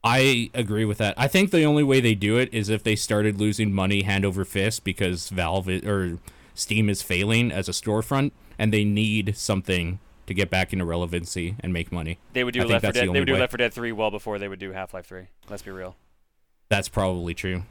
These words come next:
Speaker 1: Probably true, yeah. Uh, at what point in your lives did you realize, "Oh shit, I'm an adult"? Having to pay for stuff by myself.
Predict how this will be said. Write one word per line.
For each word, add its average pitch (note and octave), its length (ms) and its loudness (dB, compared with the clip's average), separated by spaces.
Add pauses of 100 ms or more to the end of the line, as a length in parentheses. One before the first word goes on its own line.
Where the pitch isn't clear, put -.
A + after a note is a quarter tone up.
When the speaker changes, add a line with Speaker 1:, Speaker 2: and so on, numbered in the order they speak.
(960)
Speaker 1:
Probably D#2+ 260 -6
true, E2+ 180 -10
yeah. F2 200 -6 (960)
Uh, B2+ 520 2 (140)
at C3 80 -2
what C#3 140 0
point D#3 440 2 (240)
in C3 140 0
your A#2+ 140 2
lives A#2 240 2
did A2 120 -4
you G#2+ 80 0
realize, G#2 380 2
"Oh G#2 80 2
shit, G#2 220 0
I'm F#2 160 -2
an F2+ 80 0
adult"? G#2 480 -2 (440)
Having G#2+ 280 0
to G#2 40 0
pay G#2 160 2
for G2+ 160 -4
stuff - 240 -4
by F#2 120 -2
myself. F2+ 440 -6